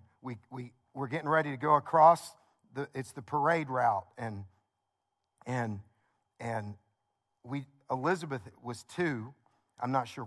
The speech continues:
why we ever took a two-year-old to Disney. She does not remember it. We do. Um,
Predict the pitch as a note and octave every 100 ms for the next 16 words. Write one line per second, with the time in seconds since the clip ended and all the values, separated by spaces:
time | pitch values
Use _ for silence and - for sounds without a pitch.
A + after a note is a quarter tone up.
0 | G2 E3 E3 C#3+ B2 - B2+ - - C3
1 | A#2 A2 F2+ F2+ G2+ G2 G#2+ G2+ A#2 C3
2 | C3+ B2 G2+ F#2 G2+ G#2 B2 - _ _
3 | _ _ _ - B2 D#3+ C3 B2+ C#3 _
4 | _ _ C3+ C3+ B2 A#2+